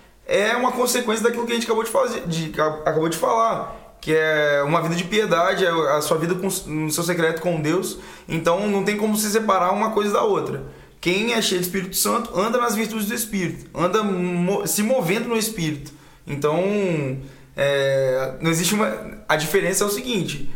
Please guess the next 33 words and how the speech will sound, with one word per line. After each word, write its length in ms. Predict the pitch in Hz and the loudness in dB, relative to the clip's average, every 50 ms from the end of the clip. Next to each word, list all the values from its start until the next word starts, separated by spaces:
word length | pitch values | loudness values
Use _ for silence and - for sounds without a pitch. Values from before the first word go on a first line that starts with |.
| - - - - - - | -4 -8 -12 -16 -14 -10
que 960 | - 151 151 151 151 147 147 147 143 139 135 131 131 127 123 127 131 131 - | -6 -2 0 0 0 0 0 0 0 0 2 2 2 0 0 -2 -4 -8 -6
com 220 | - 151 151 147 | -4 -2 0 0
a, 40 | 151 | 0
a 260 | 156 156 151 147 147 | 0 0 0 0 0
pergunta 260 | 151 160 151 151 151 | 0 0 0 0 0
que 60 | 151 160 | -2 -4
a 40 | |
gente 80 | 147 - | -6 -4
acabou 240 | - 143 143 143 151 | -4 -4 -2 -2 -4
de, 80 | 151 - - - - - - _ | -6 -8 -12 -18 -20 -20 -20 _
de 160 | - 139 143 | -8 -4 -4
responder 320 | 151 156 - 165 160 156 | -4 -2 -2 -4 -4 -4
anteriormente, 640 | 156 151 165 165 190 202 180 151 139 127 131 - - - - - - - | -2 -2 -2 0 0 0 0 -2 -2 -4 -6 -8 -12 -16 -18 -20 -14 -6
uma 140 | - 151 147 | -4 -2 -2
pessoa 260 | 151 156 175 185 180 | 0 0 0 2 2
pode 200 | 180 185 190 196 | 2 2 2 2
manipular 1300 | 196 175 175 202 247 277 285 285 - 302 277 208 175 170 180 208 240 269 269 269 - - - - - - | 2 2 2 2 2 0 -2 -2 -2 0 2 4 4 4 4 2 2 0 0 -4 -6 -8 -12 -16 -18 -4
a 140 | - - 170 | -2 -2 -2
forma 240 | - - 170 175 190 | 2 2 2 2 2
como 220 | 185 196 202 196 | 0 0 0 2
ela 200 | 202 202 226 233 | 2 2 2 2
anda, 600 | 208 196 196 214 220 214 233 233 233 233 233 - - - - - - - - | 0 0 0 0 0 0 0 0 0 -4 -8 -10 -14 -18 -20 -20 -20 -20 -2
pode 220 | - 180 180 180 175 175 | 0 2 2 2 -2 0
parecer 440 | - 202 208 226 220 220 226 247 269 | 2 2 4 4 2 2 2 2 2
muito 380 | 262 214 214 247 254 196 - | 2 2 2 2 0 0 0
que 100 | 165 185 | 2 2
ela 100 | 175 165 | 2 2
é 40 | 160 | 2
cheia 200 | 160 - 175 170 | 2 0 0 0
do 40 | 165 | 0
Espírito 300 | - - 165 160 160 - | 0 -2 -2 -2 -2 -4
Santo, 380 | - 147 139 131 131 135 - - - - - - - - - _ | -4 -2 -2 -4 -4 -6 -12 -16 -18 -20 -20 -20 -20 -20 -16 _
mas 720 | - 143 151 165 165 160 - - - - - - - - | -2 0 0 2 2 0 0 0 0 -2 -6 -8 -12 -18